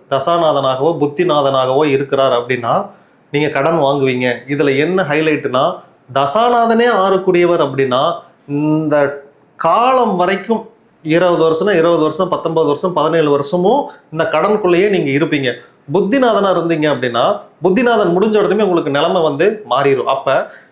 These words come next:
இந்த கடன் அப்படிங்கிறது தற்காலிக கடனா இல்ல நிரந்தர கடனா, வாயில் வாழ்நாள் முழுவதும் நான் கடன்லயா தான் இருப்பேனா அப்படிங்கிறத பொறுத்து இந்த ஆறுங்கிறத வச்சு நீங்க கண்டுபிடிச்சிடலாம். இந்த பத்துங்கிறது கர்மஸ்தானம். இந்த வாழ்க்கை நீங்க எவ்வளவு சந்தோஷமா நீங்க வாழ போறீங்க, இந்த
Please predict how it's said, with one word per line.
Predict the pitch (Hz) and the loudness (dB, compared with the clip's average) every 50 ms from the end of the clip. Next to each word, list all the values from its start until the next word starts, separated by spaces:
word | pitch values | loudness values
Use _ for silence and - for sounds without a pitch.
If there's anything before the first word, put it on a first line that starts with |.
| _ _ | _ _
இந்த | 147 165 175 170 - | -2 0 0 0 0
கடன் | - 160 175 220 254 254 | 0 -2 -2 0 0 0
அப்படிங்கிறது | 208 170 160 190 190 180 160 143 123 143 196 254 254 | 0 0 0 0 0 0 0 0 2 0 0 0 0
தற்காலிக | - - 156 151 - 226 233 233 226 - 247 220 | -2 -2 -2 -2 0 0 0 2 2 0 -2 -2
கடனா | - 175 160 156 143 175 | -2 -2 -2 -2 0 0
இல்ல | 202 190 180 | 2 2 0
நிரந்தர | 160 147 151 165 208 220 226 220 208 208 202 | 2 2 0 0 0 0 0 0 0 0 -2
கடனா, | - 160 147 143 135 135 147 175 - - - - _ _ _ _ | -2 -2 -2 0 0 0 0 0 -4 -6 -16 -20 _ _ _ _
வாயில் | 123 131 156 196 220 226 208 - - - - - - _ _ _ _ - | -2 0 0 2 2 0 0 0 -2 -8 -12 -16 -20 _ _ _ _ -2
வாழ்நாள் | 135 165 208 226 240 233 208 175 | 0 0 2 2 2 0 0 2
முழுவதும் | 196 220 254 247 277 269 | 0 0 2 0 0 0
நான் | 254 - | 0 0
கடன்லயா | 175 175 190 202 202 196 190 | 0 0 2 2 2 2 2
தான் | 208 190 175 | 2 2 2
இருப்பேனா | 175 180 180 170 170 160 143 123 123 | 0 0 -2 0 0 0 0 0 -2
அப்படிங்கிறத | 139 139 151 202 208 196 180 175 151 156 156 | -4 -2 0 0 0 2 0 0 -2 -2 -2
பொறுத்து | - 151 160 156 - 196 208 202 | -2 -2 -2 -2 0 0 0 0
இந்த | 180 156 131 135 147 | 0 0 0 2 2
ஆறுங்கிறத | 165 180 185 185 180 160 156 156 143 147 135 | 2 2 2 0 0 0 -2 -2 0 0 -2
வச்சு | 135 - - 175 | -2 -2 -8 -8
நீங்க | 156 139 127 123 | -8 -8 -6 -6
கண்டுபிடிச்சிடலாம். | 127 139 139 135 131 135 123 - 127 120 120 120 120 - - _ _ - _ _ _ _ _ - | -6 -8 -8 -10 -12 -14 -10 -10 -8 -6 -6 -6 -8 -10 -18 _ _ -20 _ _ _ _ _ -6
இந்த | 165 170 170 | -6 -4 -2
பத்துங்கிறது | 185 196 185 - - 285 254 233 196 180 196 233 - | -4 -6 -6 -2 -2 -2 0 0 0 0 0 0 0
கர்மஸ்தானம். | 165 156 170 202 214 202 - - 147 131 123 120 - - _ _ - - - _ _ _ _ - | 0 0 0 0 -2 -2 -2 -4 -4 -4 -4 -8 -12 -20 _ _ -20 -20 -20 _ _ _ _ -4
இந்த | 143 147 139 131 | -2 -2 0 0
வாழ்க்கை | 143 185 240 254 294 277 | 2 0 0 0 0 0
நீங்க | 269 220 160 | 0 0 -2
எவ்வளவு | 160 185 262 302 311 302 220 | 0 0 0 0 0 0 0
சந்தோஷமா | 202 202 214 208 208 208 208 226 220 | 0 0 0 0 0 0 0 0 0
நீங்க | 196 165 151 139 | 0 0 2 2
வாழ | 143 156 170 165 - | 2 2 0 0 0
போறீங்க, | 147 139 135 135 131 127 120 - - _ _ _ _ _ _ _ | -2 -2 -2 -2 -4 -6 -6 -8 -14 _ _ _ _ _ _ _
இந்த | 156 156 | -2 -2